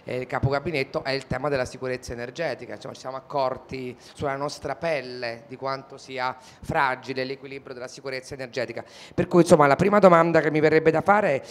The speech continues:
come si sviluppa il mercato dell'energia, in quali direzioni e, appunto,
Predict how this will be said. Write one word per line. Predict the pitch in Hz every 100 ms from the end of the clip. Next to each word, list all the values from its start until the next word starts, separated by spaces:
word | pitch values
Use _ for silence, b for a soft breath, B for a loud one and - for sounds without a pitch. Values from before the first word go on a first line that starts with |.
| B -
come | 196 202
si | 190
sviluppa | 156 156 180 175 - - 147 131
il | 139
mercato | 139 - 151 151
dell'energia, | 147 151 156 165 214
in | 147
quali | 143 180 160
direzioni | 165 202 - 190 190 196 - B B
e, | 185 202 214 B B B
appunto, | - 220 202 160 175